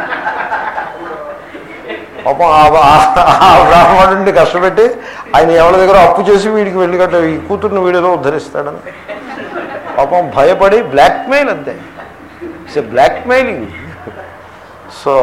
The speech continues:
ఏమి వెండి దాంట్లో? Is it a loss? I don't think it is a loss. <laughs> కాబట్టి అసలు ఒకవేళ నిజంగా లాస్ ఉంటుంది ఒకప్పుడు.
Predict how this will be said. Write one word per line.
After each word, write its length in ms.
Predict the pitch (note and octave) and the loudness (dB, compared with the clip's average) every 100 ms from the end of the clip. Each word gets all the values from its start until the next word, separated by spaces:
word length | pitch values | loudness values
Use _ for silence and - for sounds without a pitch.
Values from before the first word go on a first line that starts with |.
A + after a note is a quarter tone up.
| B2 B2 - B2 E3+ | 0 -2 -8 -16 -6
ఏమి 200 | C#3+ G3 | -2 -2
వెండి 300 | A3 A3+ A3 | -2 -4 -4
దాంట్లో? 380 | D#3+ F3 G#3+ A#3+ | 0 0 0 -4
Is 180 | G3+ A#3+ | -4 -4
it 60 | C4 | -2
a 100 | A#3 | 2
loss? 240 | G#3 D4+ - - - - - - | 4 2 0 -12 -18 -20 -8 -4
I 60 | A3+ | 0
don't 160 | D4+ D4 | -2 -2
think 100 | C4 A3 | -6 -6
it 60 | D3+ | -4
is 60 | C3 | -2
a 100 | A#2+ | 0
loss. 200 | C#3+ G#3 - - - - - - - - - - - - | 0 -4 -10 -20 -20 -20 -20 -20 -20 -20 -20 -20 -20 -10
<laughs> 340 | D#3 - C#3 D#3 | -6 -4 -2 0
కాబట్టి 320 | G3 A3+ G3+ | 2 2 2
అసలు 340 | D#3+ F3+ C3 - - - - - - - - - - | 2 2 -2 -6 -16 -20 -20 -20 -20 -20 -20 -14 -6
ఒకవేళ 360 | F3+ G#3 A#3 | 2 4 4
నిజంగా 420 | G#3+ F3 F#3+ G#3+ A#3+ | 4 2 0 2 4
లాస్ 260 | G#3+ G#3 | 4 2
ఉంటుంది 280 | G3+ F3 D3+ | -2 -6 -6
ఒకప్పుడు. 380 | B2 - - | -4 -6 -10